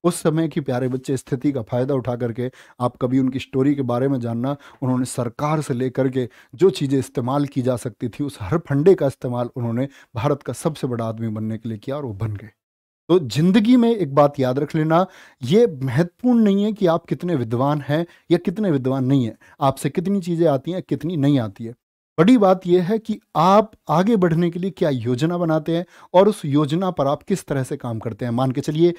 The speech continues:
कि आपको सिलेक्शन लेना है तो आपने अपने सिलेक्शन के लिए क्या योजना बनाई है।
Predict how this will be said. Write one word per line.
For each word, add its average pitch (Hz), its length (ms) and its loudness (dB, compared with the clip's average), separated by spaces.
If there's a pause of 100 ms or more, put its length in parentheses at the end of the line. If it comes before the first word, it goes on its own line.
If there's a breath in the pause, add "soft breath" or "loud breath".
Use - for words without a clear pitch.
(200 loud breath)
कि 160 80 2
आपको 143 280 0
सिलेक्शन 151 500 -4
लेना 151 320 0
है 165 200 2 (260 soft breath)
तो 196 80 2
आपने 175 320 2
अपने 196 220 -4
सिलेक्शन 151 460 -8
के 165 120 -8
लिए 165 120 -4
क्या 175 180 -4
योजना 131 460 -2
बनाई 107 240 -8
है। 107 160 -20